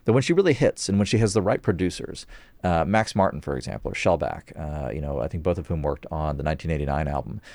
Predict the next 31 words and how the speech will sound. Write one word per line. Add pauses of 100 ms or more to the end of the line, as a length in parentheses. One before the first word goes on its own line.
(200)
uh,
and
that
sounded, (120)
uh,
in
terms
of
quality (400)
and
lyrical
content,
like
a
legit
album
from
the
year
of
her
birth,
eighty-nine. (540)
And,
uh,
it's
just,
it's
terrifically
impressive.
Now,